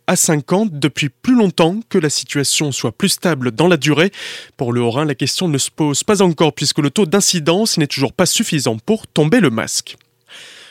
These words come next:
Au tribunal, après avoir lancé un sandwich,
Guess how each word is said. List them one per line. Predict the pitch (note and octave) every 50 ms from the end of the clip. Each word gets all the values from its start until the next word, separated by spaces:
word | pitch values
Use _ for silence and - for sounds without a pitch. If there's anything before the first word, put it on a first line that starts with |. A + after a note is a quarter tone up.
| _ - F#3
Au |
tribunal, | F#3 - G#3 F#3 G3+ F#3+ F#3+ F#3 F3+ F3+ - -
après | - C#3 - - F#3 D#3+
avoir | D#3 C3+ D3+ C#3+
lancé | D3+ D#3+ D#3+ D#3 - - A3+ - _ _ -
un | C#3
sandwich, | - - A3+ F#3 D#3+ E3+ G#3 G#3+ - - -